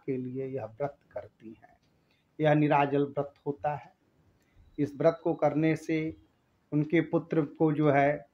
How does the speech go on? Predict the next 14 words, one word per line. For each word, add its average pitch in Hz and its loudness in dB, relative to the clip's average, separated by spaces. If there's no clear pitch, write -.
यश 151 2
और 147 0
कीर्ति 151 -6
की 143 -6
प्राप्ति 135 -6
होती 143 -2
है, 131 -4
आयु 139 4
और 143 -2
आरोग्य 131 0
की 180 -12
प्राप्ति 139 -2
होती 131 -6
है। 127 -14